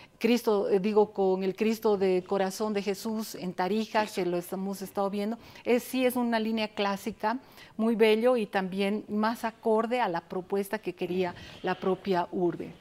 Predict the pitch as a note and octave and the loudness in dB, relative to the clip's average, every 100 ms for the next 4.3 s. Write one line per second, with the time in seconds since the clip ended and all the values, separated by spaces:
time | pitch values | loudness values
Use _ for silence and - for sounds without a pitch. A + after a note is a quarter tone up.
0 | - D3 D3 D#3+ F#3+ F3 C#3 D#3 E3+ - | -8 -2 2 2 2 0 -2 -4 -4 -6
1 | D3 - A#2+ A#2 A#2+ C#3+ - A#2+ A2 G#2+ | -6 -4 -6 -4 -6 -6 -6 -6 -4 -4
2 | G2+ - A2 A2+ A2 A2 A#2+ C3 - C3+ | -6 -8 -10 -6 -8 -8 -8 -10 -8 -8
3 | - B2+ B2 C3 C3+ A2+ A2+ B2 - A2+ | -6 -4 -2 0 -2 -4 -4 -4 -6 -8
4 | A2 F2+ - | -8 -10 -12